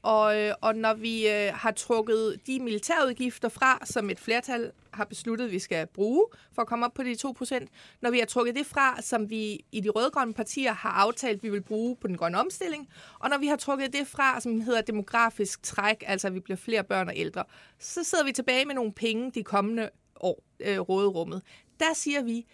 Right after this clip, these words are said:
halvdelen af det, der er tilbage, øh, og det er status quo, altså uden nye indtægter og så videre.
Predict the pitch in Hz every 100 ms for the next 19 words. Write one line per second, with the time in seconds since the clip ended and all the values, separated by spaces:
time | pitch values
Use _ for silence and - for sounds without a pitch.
0 | _ - - 302 339 330 262 240 226 220
1 | 247 247 208 214 - - 185 175 185 233
2 | - _ _ _ _ 214 208 196 190 -
3 | _ _ _ _ 208 302 311 - 175 185
4 | - 262 247 - 180 - 220 247 247 214
5 | 233 254 208 180 175 - - - -